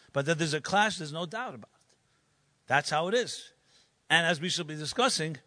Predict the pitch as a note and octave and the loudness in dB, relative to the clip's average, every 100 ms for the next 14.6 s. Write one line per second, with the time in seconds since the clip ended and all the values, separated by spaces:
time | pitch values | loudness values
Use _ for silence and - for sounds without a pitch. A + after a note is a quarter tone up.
0 | _ _ _ D#3+ F#3 F#3+ - F3+ F3 E3 | _ _ _ 0 4 4 4 0 2 4
1 | D#3 E3 E3 A#3 C4+ G3+ A#2+ - - _ | 4 4 4 0 0 -4 -8 -14 -20 _
2 | _ _ - - D3 A3+ G#3+ A3 C#4+ F3+ | _ _ -20 -12 0 4 6 6 6 4
3 | D3+ C3 C#3 A3 - _ _ D#3+ F3+ - | 2 2 2 2 -4 _ _ 0 0 2
4 | G#3+ F#3 - G3+ G3+ E3+ D3 C#3 A#2+ F3+ | 2 2 4 4 4 2 0 0 -2 -10
5 | - _ _ _ _ _ _ - A3+ D4 | -16 _ _ _ _ _ _ -2 4 4
6 | C#4+ B3+ B3+ C#4+ A#3 F#3+ A3 B3 G3+ A3 | 4 4 2 2 -2 -2 -2 -2 -2 -4
7 | - - - _ _ _ _ _ _ D#3 | -6 -10 -16 _ _ _ _ _ _ -2
8 | D#3+ G3 G3+ G#3 G#3 E3+ E3+ D3+ D3 C#3+ | 2 2 2 2 0 0 2 2 2 -2
9 | B2+ B2 D3+ C#3+ C#3 C#3 B2+ B2 A#2+ A#2 | -2 -2 2 4 4 0 0 0 -2 -6
10 | A#2 D#3+ E3+ A#2+ - A2 C3 - _ _ | -2 0 2 0 -2 -8 -10 -14 _ _
11 | _ - _ B2+ D3+ F3+ G#3+ F#3+ G#2 - | _ -20 _ -4 -2 0 2 2 2 -6
12 | - - - _ _ _ _ _ _ _ | -10 -14 -20 _ _ _ _ _ _ _
13 | _ _ - - _ _ _ _ _ D#3+ | _ _ -20 -20 _ _ _ _ _ 4
14 | F#3+ A3+ G3 E3 F#3 | 6 6 6 2 0